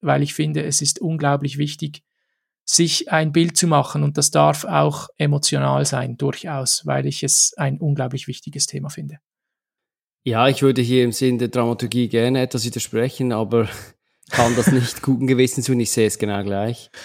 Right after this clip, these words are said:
Speaker 1: Ja.
Speaker 2: Man redet ja oft vom Zweck, der die Mittel heiligt und meint das oft abwertend,
Speaker 1: Mhm.
Speaker 2: aber ich glaube, in diesem Fall, in dieser Lage trifft das ziemlich gut.
Speaker 1: Mhm.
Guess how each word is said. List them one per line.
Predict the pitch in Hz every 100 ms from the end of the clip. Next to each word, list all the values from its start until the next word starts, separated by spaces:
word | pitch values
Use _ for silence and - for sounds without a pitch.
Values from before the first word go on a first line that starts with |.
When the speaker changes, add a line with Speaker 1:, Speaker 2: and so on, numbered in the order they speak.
| - - -
Speaker 1:
Ja. | 151 - -
Speaker 2:
Man | 120 117
redet | 120 127 120
ja | 120 110 - _ _ -
oft | 117 123 -
vom | 117 110 107 -
Zweck, | - 123 120 -
der | 120
die | 117 113
Mittel | 113 - 127 104 104
heiligt | 104 107 117 120 - - -
und | 113 110 104 -
meint | 110 104 104
das | 98
oft | 107 107 -
abwertend, | - 107 107 107 139 110 -
Speaker 1:
Mhm. | 98
Speaker 2:
aber | 101 107 101
ich | 107 -
glaube, | 104 98 104
in | 104 98
diesem | 107 113 - 110 104 104 _ _ _
Fall, | - - 110 117 131 143 139 - _ _ _ _ _ _ _ _
in | 110 110
dieser | 113 107 107 - _ _
Lage | 107 107 113 113 107 104 - _ _ _ _ _ _ _ _ _ - _ -
trifft | 117 117 110
das | 104 -
ziemlich | - 110 110 -
gut. | -
Speaker 1:
Mhm. | 151 147 147 147